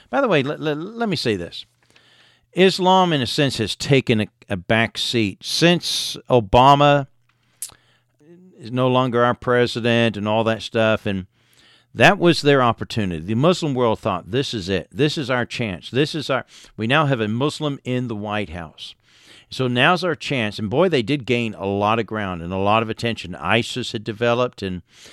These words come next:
we saw some of the most, the, the, the most brutal terrorist organization. You know, we, we, we thought, um, uh, you know, s-, some of these other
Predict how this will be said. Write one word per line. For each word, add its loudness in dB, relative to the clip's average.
we -4
saw 2
some -2
of -2
the -2
most, -4
the, -4
the, -8
the -12
most -8
brutal 2
terrorist 0
organization. -2
You -2
know, 0
we, 2
we, -6
we -2
thought, -2
um, -2
uh, -6
you -6
know, -4
s-, -10
some -4
of -2
these -2
other 2